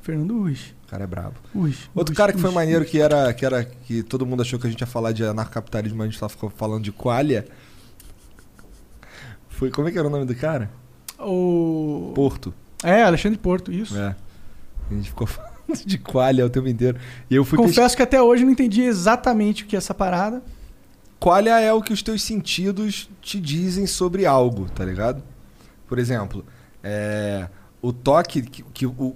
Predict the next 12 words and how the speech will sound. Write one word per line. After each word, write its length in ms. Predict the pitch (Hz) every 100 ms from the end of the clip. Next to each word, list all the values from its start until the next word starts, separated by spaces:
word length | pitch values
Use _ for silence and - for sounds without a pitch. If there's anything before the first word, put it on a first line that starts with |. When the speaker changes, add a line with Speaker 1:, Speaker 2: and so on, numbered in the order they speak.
| 127
Speaker 2:
a 80 | 117
maneira 320 | 131 135 175
como 160 | 175 175
você 200 | 156 170
percebe 600 | 165 147 - - 151 160
esse 180 | 147 -
toque 300 | 143 135 131
aqui 380 | 117 - 185 185 -
Speaker 1:
Hum. 360 | 196 185 160 151 - - - - - -
Speaker 2:
é 100 | -
a 40 | 120
qualia. 480 | - 117 107 90